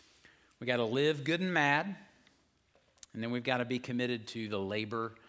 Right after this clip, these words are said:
of love. Verse twenty-eight, "Let the thief no longer steal, but rather let him labor, doing honest work with his own hands, so that he may have something to share with anyone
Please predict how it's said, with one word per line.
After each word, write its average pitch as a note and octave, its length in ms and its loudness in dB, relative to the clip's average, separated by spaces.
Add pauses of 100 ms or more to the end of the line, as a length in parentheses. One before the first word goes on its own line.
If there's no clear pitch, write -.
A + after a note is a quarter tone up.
(220)
of A#2 220 -4
love. G#2 420 -2
Verse A2 240 -12
twenty-eight, A2 520 -4
"Let C#3 260 0
the B2+ 120 0
thief - 640 -4
no C#3+ 200 -4
longer E3 320 -2
steal, D3+ 600 0 (920)
but C#3+ 400 4
rather D3 880 4
let D3 240 4
him D#3+ 140 -2
labor, D3 480 2 (320)
doing B2+ 300 0
honest D3+ 400 0
work E3 220 -4
with C3+ 100 -4
his A#2 160 -6
own D#3+ 180 -4
hands, A2+ 480 -4
so - 180 -6
that G#2 140 -6
he D#3 220 -8
may E3+ 200 -4
have B2 300 -6
something C#3 500 -8
to D3 120 -12
share G2 520 -8 (460)
with B2 280 -4
anyone G2+ 720 -6